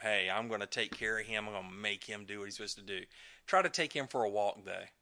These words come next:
That's the one thing we don't have down. What does he do? He's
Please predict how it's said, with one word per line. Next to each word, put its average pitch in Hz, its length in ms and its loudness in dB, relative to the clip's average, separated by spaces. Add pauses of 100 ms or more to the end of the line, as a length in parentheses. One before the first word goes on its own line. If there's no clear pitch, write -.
(640)
That's 117 160 2
the 117 100 2
one 135 340 6
thing 117 440 4
we 107 120 -2
don't 107 200 0
have 101 200 2
down. 95 360 -6 (960)
What 127 140 6
does 123 100 0
he 120 80 0
do? 101 180 2 (1080)
He's 92 220 -12